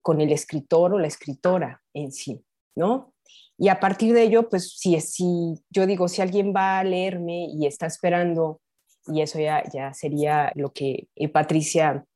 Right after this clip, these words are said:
comentará a continuación, un fantástico, por ejemplo, tradicional, pues no. O si alguien,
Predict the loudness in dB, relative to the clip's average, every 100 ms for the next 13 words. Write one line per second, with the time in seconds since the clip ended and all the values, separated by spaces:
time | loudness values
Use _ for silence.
0 | _ -2 0 0 0 2 2 2 2 2
1 | 2 0 2 2 2 0 4 2 2 -10
2 | -12 -10 -14 -14 -10 -8 -4 -2 -2 0
3 | 0 2 0 _ _ _ 0 4 6 6
4 | 4 6 6 4 0 -8 -4 -2 -4 _
5 | _ _ _ 0 0 2 4 6 6 6
6 | 4